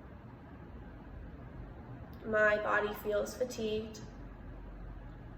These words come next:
And just start to notice those things within yourself. No judgment,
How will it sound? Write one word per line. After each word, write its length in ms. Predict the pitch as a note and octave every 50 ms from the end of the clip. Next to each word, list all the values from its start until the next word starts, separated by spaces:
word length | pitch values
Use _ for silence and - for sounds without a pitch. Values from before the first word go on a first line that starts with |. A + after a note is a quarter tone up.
| - - -
And 80 | B3+
just 160 | B3 C4+ C4+ -
start 280 | D4 C#4+ C#4+ D4 D4
to 440 | - - D4 D4 D4 D4 D4 D4 D4+ D4 D4 - - - - - - - - - - - - - A#3+
notice 340 | A#3+ A#3 A3+ A#3 B3 B3
those 140 | - C4+ C4
things 220 | - B3+ A#3+ A#3+ A#3+
within 260 | A#3+ - A3+ A3 A3
yourself. 500 | A#3+ D4+ D4+ - - G#2 G#2+ - E4 E4+ - - - - - -
No 200 | A3 A3 A3+ A3+
judgment, 920 | A3 - A3+ A3+ A#3+ - - B3 A3+ - A#3+ C4+ D4+ D#4+ - - - -